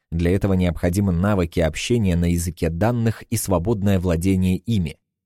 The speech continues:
Если вы знаете или думаете, что знаете, какие именно данные вам для этого нужны,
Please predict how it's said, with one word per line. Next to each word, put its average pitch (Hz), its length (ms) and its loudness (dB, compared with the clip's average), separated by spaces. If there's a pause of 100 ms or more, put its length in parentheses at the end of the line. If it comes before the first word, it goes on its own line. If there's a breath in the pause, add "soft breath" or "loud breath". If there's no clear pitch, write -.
(220)
Если 131 380 0
вы 131 140 2
знаете 104 580 0
или 131 240 2
думаете, 101 600 0
что 90 200 -2
знаете, 82 540 0
какие 113 380 0
именно 95 520 0
данные 85 480 0
вам 85 320 -2
для 85 140 -2
этого 80 260 -2
нужны, 107 480 0